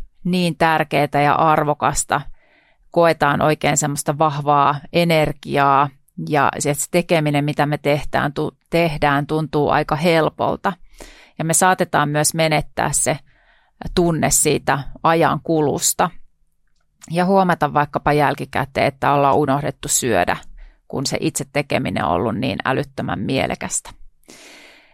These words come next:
Ja, ja usein se tekeminen tämmöisessä flow-tilanteessa on, on nimenomaan sellaista, että, että me ei pyritä sillä niin kuin saavuttamaan välttämättä mitään tulevaisuudessa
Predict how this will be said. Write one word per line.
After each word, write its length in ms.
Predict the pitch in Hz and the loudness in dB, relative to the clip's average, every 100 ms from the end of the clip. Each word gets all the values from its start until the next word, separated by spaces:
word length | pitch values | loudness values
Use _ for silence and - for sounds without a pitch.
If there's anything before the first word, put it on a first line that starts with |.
| - | -2
Ja, 220 | 170 156 - - | 0 0 -4 -2
ja 140 | 175 | 0
usein 380 | - 226 349 311 | 2 2 4 2
se 100 | 185 | 0
tekeminen 720 | - 226 247 208 165 156 151 - | 0 0 2 2 2 2 0 -4
tämmöisessä 400 | - 151 160 - | -4 -2 0 -2
flow-tilanteessa 1080 | - 175 190 190 175 151 147 139 143 - - | 0 0 2 2 2 2 2 0 0 2 0
on, 240 | 151 151 - - | 0 0 -4 -6
on 220 | 156 151 | -4 -2
nimenomaan 580 | 156 170 165 147 143 143 | -2 0 2 2 0 0
sellaista, 640 | - 156 156 151 - - | 2 2 2 2 0 -4
että, 360 | - - - 143 - - | -6 -6 -4 -4 -4 -8
että 240 | 151 - | -8 -4
me 120 | 151 151 | -2 2
ei 200 | 156 147 _ - | 2 0 _ -2
pyritä 340 | 175 180 175 | 0 0 0
sillä 400 | 160 - 156 151 | -2 0 0 2
niin 200 | 143 147 | 0 -2
kuin 260 | 135 139 143 _ _ | -4 -6 -6 _ _
saavuttamaan 840 | - 160 156 160 170 - 147 143 135 | -2 2 2 2 -2 -2 0 0 2
välttämättä 640 | 143 147 - 151 147 - | 2 0 -4 -6 -4 -4
mitään 560 | 135 151 - 113 135 - _ _ _ _ _ - | -4 -4 -2 0 0 -2 _ _ _ _ _ -4
tulevaisuudessa 1080 | 151 151 165 170 185 208 202 220 214 - | 0 2 4 2 2 0 2 2 2 2